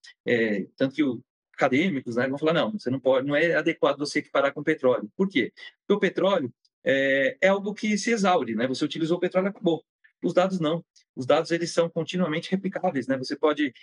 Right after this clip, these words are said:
eu posso usar os dados, o mesmo dado, a Samara pode usar e o Diego também, que é diferente do petróleo. Se eu usar, a Samara e o Diego não vão ter acesso a esses dados. Só que eu tendo acesso, a Samara e o Diego também podem ter. Isso fomenta ainda mais a competição, desde que outros agentes econômicos tenham acesso a esses dados.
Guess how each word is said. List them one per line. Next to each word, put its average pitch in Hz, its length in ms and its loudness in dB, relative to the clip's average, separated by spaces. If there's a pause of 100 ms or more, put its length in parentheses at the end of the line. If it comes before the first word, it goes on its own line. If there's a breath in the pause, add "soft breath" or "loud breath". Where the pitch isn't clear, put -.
(100)
eu 208 180 2
posso 180 240 0
usar 151 200 2
os 139 140 0
dados, 185 600 0
o 160 80 -2
mesmo 254 240 0
dado, 139 360 2
a 127 60 -2
Samara 170 380 2
pode 165 200 -2
usar 151 260 2
e 190 40 2
o - 20 -6
Diego 175 280 -2
também, 170 240 0
que 147 80 -8
é - 20 -4
diferente 160 300 -2
do - 80 -8
petróleo. 170 400 0
Se - 140 -2
eu 175 60 4
usar, 175 240 2
a 175 40 -2
Samara 151 320 0
e 160 40 -2
o - 20 -6
Diego 156 240 -2
não 180 80 -2
vão 190 120 0
ter 185 100 -4
acesso 170 320 -2
a - 20 -6
esses 175 140 -10
dados. 175 320 0 (360)
Só - 180 0
que 190 120 0
eu 214 60 0
tendo 196 180 0
acesso, - 460 -4
a - 40 -12
Samara 147 320 0
e 160 40 -2
o - 20 -4
Diego 156 220 -4
também 165 200 -4
podem 165 240 -2
ter. 147 200 -4 (200)
Isso 139 260 -4
fomenta 151 340 -2
ainda 151 160 2
mais 147 200 0
a 160 60 -2
competição, 175 480 -2 (320)
desde 143 320 2
que 156 300 -2 (260)
outros 170 420 0
agentes 139 380 -2
econômicos 135 460 -4
tenham 165 180 -2
acesso 147 340 -2
a 147 40 0
esses 156 180 -6
dados. 120 340 -2